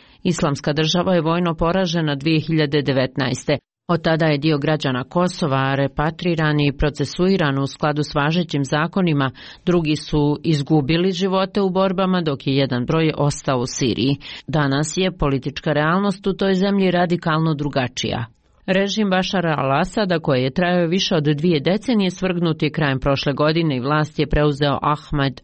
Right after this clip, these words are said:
al-Shara, ranije povezan s džihadističkim pokretima, koji se sada pozicionira kao prelazni lider uz podršku Sjedinjenih Država, Turske i zemalja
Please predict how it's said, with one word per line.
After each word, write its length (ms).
al-Shara, 800
ranije 300
povezan 500
s 160
džihadističkim 840
pokretima, 600
koji 200
se 160
sada 300
pozicionira 800
kao 260
prelazni 500
lider 340
uz 140
podršku 480
Sjedinjenih 600
Država, 400
Turske 400
i 60
zemalja 500